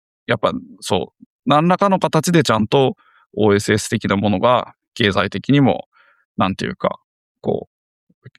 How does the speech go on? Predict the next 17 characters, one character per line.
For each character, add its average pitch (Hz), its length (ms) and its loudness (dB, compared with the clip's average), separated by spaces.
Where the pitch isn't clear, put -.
ま 117 120 0
あ 110 60 -4
サ 110 140 -2
ス - 80 -8
テ 135 100 0
ナ 110 140 0
ブ 95 120 -4
ル 107 60 -6
に 95 80 -4
な 117 160 0
り、 - 320 -4
あ 120 100 -2
と 95 160 -4
ち - 100 -4
ゃ 117 60 2
ん 117 40 0
と 110 100 -2